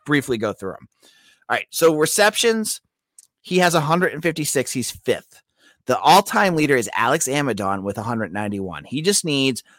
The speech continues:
my bat, my math says, thirty-five more catches in the next, uh, what was that, seven games? That seems very reasonable. He'll probably beat that. He has, uh,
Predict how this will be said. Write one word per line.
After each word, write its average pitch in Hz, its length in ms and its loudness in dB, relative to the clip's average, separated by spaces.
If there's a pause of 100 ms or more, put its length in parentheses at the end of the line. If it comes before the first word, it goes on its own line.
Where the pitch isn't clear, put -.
(340)
my 98 300 -8
bat, 117 240 -2
my 113 160 -4
math 135 300 2
says, 139 280 0 (180)
thirty-five 139 460 2
more 123 200 0
catches 101 600 -6 (380)
in 135 340 0
the 127 140 2
next, 117 720 -2
uh, 101 800 0
what 98 80 -4
was - 120 -10
that, - 180 -16
seven 123 260 -4
games? 143 320 -2 (540)
That 123 160 -2
seems 123 300 -4
very 104 340 -2
reasonable. 92 480 -8
He'll 92 200 -14
probably 90 520 -10
beat 82 260 -18
that. 65 220 -12 (600)
He 139 340 -2
has, 147 540 6
uh, 120 260 4